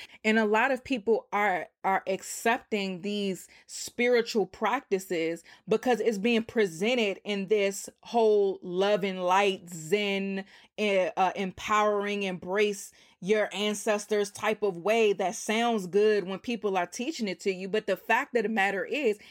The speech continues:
it, no matter how it sounds or how they romanticize it, it is opening up <laughs> spiritual doors that you're gonna have to close. Like, you're playing in the spiritual realm, and it, that is serious business. I'm still trying to, to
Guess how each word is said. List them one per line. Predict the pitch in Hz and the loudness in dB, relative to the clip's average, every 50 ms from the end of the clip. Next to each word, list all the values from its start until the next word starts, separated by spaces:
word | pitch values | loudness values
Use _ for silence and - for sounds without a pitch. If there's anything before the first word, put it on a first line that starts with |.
| 233 - | -10 -4
it, | 240 269 277 220 - 220 | 0 0 0 0 -2 -2
no | 233 247 254 | -2 -2 0
matter | 247 269 254 254 254 226 | 2 2 2 2 2 2
how | 226 240 247 254 269 269 | 0 0 -2 0 0 2
it | 262 233 226 | 2 0 0
sounds | - - 254 262 262 254 - | -2 -2 -4 -2 -2 -2 -2
or | 226 220 | -4 -4
how | 220 226 233 233 | -4 -2 -2 0
they | 226 233 | 2 2
romanticize | 220 190 214 202 190 190 214 277 440 427 339 247 226 - 220 208 202 196 196 190 220 _ _ | 2 2 0 -4 -4 -4 -6 -6 -6 -6 -6 -8 -6 -4 -4 -2 0 0 -2 -2 -6 _ _
it, | - 202 202 240 240 - - - - 226 - | 0 2 2 2 2 -2 -8 -20 -16 -6 -2
it | - 320 330 | 0 2 2
is | 330 311 269 247 - - _ _ - - - _ - | 2 0 0 -4 -8 -16 _ _ -20 -20 -8 _ 0
opening | 294 339 330 - 311 294 285 269 247 - | 0 0 0 -4 -2 -2 -2 -2 -2 0
up | 285 302 - - | 0 0 0 -2
<laughs> | |
spiritual | - - - - 285 294 - 302 269 - - 262 226 | -6 -14 -8 -4 -4 -2 0 -2 -4 -2 -2 -4 -2
doors | 196 175 220 240 311 330 254 190 180 180 - - - - - | 0 0 0 0 0 0 0 0 0 0 -2 -6 -20 -10 -2
that | - 262 262 208 180 - _ _ - 220 | 0 2 2 2 0 -4 _ _ -12 -6
you're | 185 226 320 392 392 | -2 2 2 2 2
gonna | 302 330 294 269 262 | 2 0 0 0 0
have | 269 269 254 247 - | 0 0 -2 -2 0
to | - 220 | -2 -2
close. | 220 233 302 330 440 - - 107 - - - - _ _ _ _ _ _ _ _ - | 0 0 -2 -2 -2 -4 -6 -10 -12 -16 -20 -20 _ _ _ _ _ _ _ _ -2
Like, | 240 254 240 208 | 0 0 0 2
you're | 311 330 | 0 0
playing | 320 - - 285 320 339 339 320 294 | 0 -2 -4 -2 0 0 0 0 0
in | 285 269 | 0 2
the | 240 233 | 2 0
spiritual | 226 - - - 277 311 311 269 - - 277 262 233 220 | 0 -2 -6 -4 -2 0 0 -2 -2 -2 0 0 0 0
realm, | 220 269 349 349 277 226 190 - | 0 0 0 2 0 0 -2 -2
and | 233 247 254 | -4 -4 -2
it, | - 254 240 208 | 0 -2 0 0
that | 294 320 381 - | 0 -2 0 0
is | - 294 311 - | 0 0 0 0
serious | - - 277 302 339 339 320 285 277 240 208 | -2 -2 0 0 0 2 0 0 0 0 -2
business. | 208 254 330 415 370 - 214 170 147 131 165 - _ - - - - - | 0 0 0 0 0 -2 -4 -4 -6 -8 -10 -14 _ -20 -20 -16 -8 -4
I'm | 277 381 480 523 | -2 -2 -2 -2
still | - - - 320 330 330 320 | -4 -4 0 2 2 2 2
trying | - 302 330 302 311 302 | 0 -2 -2 -2 0 2
to, | 302 285 262 208 - - - | 2 2 2 0 -2 -4 -4
to | - 302 269 247 - | 0 2 2 2 2